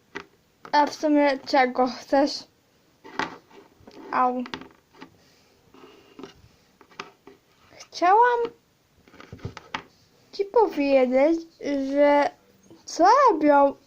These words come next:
w moim pokoju twoje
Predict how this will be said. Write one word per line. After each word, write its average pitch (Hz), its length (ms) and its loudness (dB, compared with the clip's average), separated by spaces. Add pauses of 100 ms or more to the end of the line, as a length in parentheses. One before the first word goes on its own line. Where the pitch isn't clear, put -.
(960)
w - 40 -8
moim 277 300 2
pokoju 285 1120 2
twoje 262 1000 0